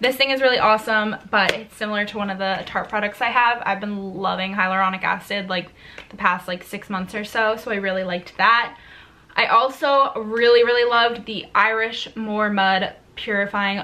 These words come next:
Black Mask. This was really awesome. And then the Unwrinkle Peel Pads. I don't know. I don't know. I couldn't tell if this was what broke me out or anything, but this just left, like, a very, very, like, oily, um,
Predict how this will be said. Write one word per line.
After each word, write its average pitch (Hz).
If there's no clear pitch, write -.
Black 202
Mask. 240
This 208
was 254
really 285
awesome. 277
And 233
then 220
the 214
Unwrinkle 262
Peel 202
Pads. 285
I 208
don't 202
know. 185
I 415
don't 427
know. 415
I 311
couldn't 359
tell 311
if -
this 262
was 311
what 320
broke 330
me 311
out 311
or -
anything, 262
but 262
this 277
just 440
left, 254
like, 277
a 240
very, 220
very, 208
like, 202
oily, 220
um, 190